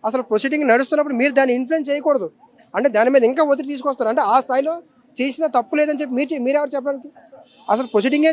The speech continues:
జరగలేదు, క్రాస్ ఎగ్జామినేషనే జరగలేదు, కోర్టులో వాదనలే వినలేదు, అసలు ఎన్‌కౌంటర్ చేయాలని ఎలా, ఏ రకంగా అంటారు? కాబట్టి ఐబొమ్మ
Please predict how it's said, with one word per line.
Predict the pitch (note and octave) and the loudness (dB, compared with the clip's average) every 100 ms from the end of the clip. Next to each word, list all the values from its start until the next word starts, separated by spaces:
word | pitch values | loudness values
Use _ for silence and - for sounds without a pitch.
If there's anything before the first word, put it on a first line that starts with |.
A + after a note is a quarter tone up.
| D4 | 2
జరగలేదు, | C4+ A3+ F3+ A3+ - _ _ | 0 -2 -4 -10 -16 _ _
క్రాస్ | G#3+ A#3+ D4 | 4 4 4
ఎగ్జామినేషనే | C4 D4+ D4 D#4 D4+ | 2 2 2 0 2
జరగలేదు, | C4+ A#3+ F#3+ G#3+ - - - _ _ _ _ - | 0 0 -4 -8 -14 -20 -20 _ _ _ _ 4
కోర్టులో | B3 C4 C4 G3 | 4 6 4 6
వాదనలే | A#3 C#4+ D4+ D#4 | 6 6 4 2
వినలేదు, | D4 C#4 A3+ G#3 - _ _ _ _ _ _ _ A#3+ | 2 2 0 -2 -6 _ _ _ _ _ _ _ -2
అసలు | C#4 C4+ A#3 | 0 2 2
ఎన్‌కౌంటర్ | B3+ D4 C#4 | 2 0 0
చేయాలని | C#4 C#4 B3+ | 0 0 0
ఎలా, | |
ఏ | B3+ B3+ | 0 0
రకంగా | C4+ C4+ | 0 -4
అంటారు? | B3 C4 - _ _ - | -6 -8 -14 _ _ -2
కాబట్టి | G#3+ C4 D4+ D#4+ C#4+ - - F#3+ | 2 2 0 -4 -6 -12 -4 2
ఐబొమ్మ | A#3 C#4 C#4 | 4 2 2